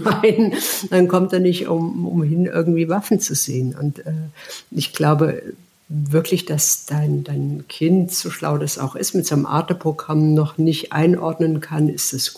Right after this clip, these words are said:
cool, uncool, was bedeutet das, was bedeutet überhaupt tot sein, oder? Was für, äh, was für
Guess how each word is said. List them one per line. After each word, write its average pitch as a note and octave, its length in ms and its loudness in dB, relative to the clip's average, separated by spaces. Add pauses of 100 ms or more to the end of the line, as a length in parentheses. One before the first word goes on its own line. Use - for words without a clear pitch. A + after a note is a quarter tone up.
cool, F#3+ 280 4
uncool, F3 500 2
was D3+ 160 -4
bedeutet D#3+ 500 0
das, D3 220 -4
was C#3+ 160 -4
bedeutet C#3 460 -4
überhaupt A2 360 -12
tot F3 320 2
sein, G3 480 0
oder? E3+ 300 -4 (1500)
Was - 340 0
für, D#3 600 2
äh, D3 460 -4 (560)
was D3+ 160 -4
für C#3 320 -4